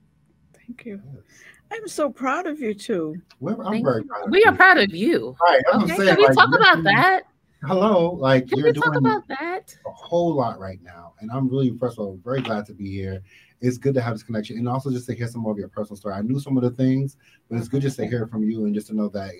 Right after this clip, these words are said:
Speaker 3: at, at the end of the day, I'm definitely here praying for you. I'm definitely here
Speaker 1: Thank
Speaker 3: if you
Speaker 1: you.
Speaker 3: need anything.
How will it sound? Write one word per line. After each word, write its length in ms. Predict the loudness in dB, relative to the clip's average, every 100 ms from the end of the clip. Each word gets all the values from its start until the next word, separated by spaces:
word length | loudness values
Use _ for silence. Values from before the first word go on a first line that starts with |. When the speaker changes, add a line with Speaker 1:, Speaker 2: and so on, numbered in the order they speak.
| -18
Speaker 3:
at, 120 | -20 -20
at 80 | -16
the 80 | -6
end 100 | -2
of 60 | -2
the 60 |
day, 460 | -2 -2 -2 -4 -8 _ _ -8
I'm 160 | -2 0
definitely 320 | 0 -2 -4
here 180 | -4 -4
praying 440 | -2 -2 0 -2
for 120 | -2
you. 320 | 0 0 0 -2
I'm 140 | -6
definitely 300 | -6 -8 -8
here 100 | -8
Speaker 1:
Thank 100 | -6
Speaker 3:
if 60 | -6
you 100 | -4
Speaker 1:
you. 80 |
Speaker 3:
need 180 | -2 0
anything. 560 | 0 -2 -2 -4 -4